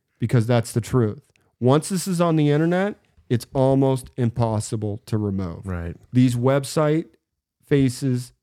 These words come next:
Speaker 1: face, these websites face no accountability, no requirements.
Speaker 2: Right.
Speaker 1: They are not motivated to remove content. So even if you get some websites to remove, others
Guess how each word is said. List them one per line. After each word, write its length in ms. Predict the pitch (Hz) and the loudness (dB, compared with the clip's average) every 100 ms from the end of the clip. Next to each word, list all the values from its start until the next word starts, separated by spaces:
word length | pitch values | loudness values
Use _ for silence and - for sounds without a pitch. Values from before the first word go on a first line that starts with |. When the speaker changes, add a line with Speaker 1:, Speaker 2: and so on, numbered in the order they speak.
| _ | _
Speaker 1:
face, 320 | 143 127 123 165 | 2 2 0 -4
these 220 | 131 120 | -2 2
websites 360 | 143 127 123 | 2 2 -2
face 240 | - 131 123 | 0 -2 2
no 120 | 120 | 0
accountability, 600 | 113 123 110 131 151 147 | 0 0 0 2 2 2
no 140 | 131 | 2
requirements. 760 | 113 104 135 135 110 85 - - _ | 0 -2 0 0 0 -4 -14 -20 _
Speaker 2:
Right. 280 | 92 87 85 - _ | -6 -6 -8 -14 _
Speaker 1:
They 140 | 127 143 | 4 6
are 120 | 196 | 4
not 240 | 180 180 | 2 0
motivated 760 | 160 151 151 135 123 117 107 107 - | 2 2 2 2 0 0 -2 -6 -8
to 100 | - | -2
remove 320 | 120 110 107 - | 0 2 0 0
content. 540 | 104 101 98 - - _ _ _ _ _ - | -2 -2 -8 -12 -18 _ _ _ _ _ -4
So 240 | - 160 | 0 2
even 320 | 208 202 202 185 | 0 0 2 4
if 260 | 151 131 | 2 0
you 160 | 151 123 | 0 2
get 380 | 120 143 - _ _ _ | 4 0 0 _ _ _
some 380 | - - 156 151 | -10 0 2 4
websites 560 | 147 143 135 147 135 - | 0 -2 0 0 -2 -2
to 100 | 127 | -2
remove, 640 | 123 117 123 135 156 170 _ - | 0 2 2 2 -2 -8 _ -4
others 500 | 127 123 120 120 | 0 0 0 -4